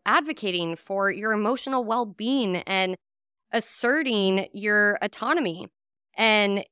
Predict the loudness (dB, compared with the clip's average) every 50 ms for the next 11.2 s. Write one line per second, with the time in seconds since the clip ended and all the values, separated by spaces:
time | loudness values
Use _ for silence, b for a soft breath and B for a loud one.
0 | _ _ _ -4 -2 -2 -4 -4 -2 -2 -2 -2 -2 -2 -2 -2 -4 -4 -4 -6
1 | -4 -2 -2 0 0 -2 -4 -4 -2 0 0 0 0 0 2 2 2 2 0 -2
2 | -8 -6 0 2 2 2 2 -2 -6 -6 -4 -4 -6 -6 -8 -10 -10 -10 -10 -10
3 | -6 -6 -4 -4 -4 -6 -8 -8 -8 -8 -6 -6 -4 -4 -4 -4 -4 -6 -8 -14
4 | -16 _ -10 -8 -4 -2 0 0 2 4 4 4 4 2 0 -2 -2 -4 -4 -4
5 | -2 -2 -2 -2 -2 -4 -4 -4 -2 -2 -2 -2 -4 -8 -12 -12 -10 -8 -8 -8
6 | -6 -6 -6 -6 -6 -8 -6 -6 -6 -4 -4 -8 -6 -8 -10 -8 -4 0 0 0
7 | 0 -2 -10 _ _ _ _ _ _ _ 2 2 2 2 2 0 2 2 2 2
8 | 0 0 -2 -4 -4 -4 -4 -4 -4 -6 -6 -4 -2 -2 -2 -2 -4 -4 -6 -6
9 | -8 -8 -8 -8 -10 -12 -4 -2 -2 -2 -2 _ -10 -12 -10 -6 -6 -4 -4 -4
10 | -4 -4 -4 -4 -4 -8 -10 -8 -6 -6 -2 0 0 0 0 -2 -2 -2 -2 -2
11 | -4 -4 -8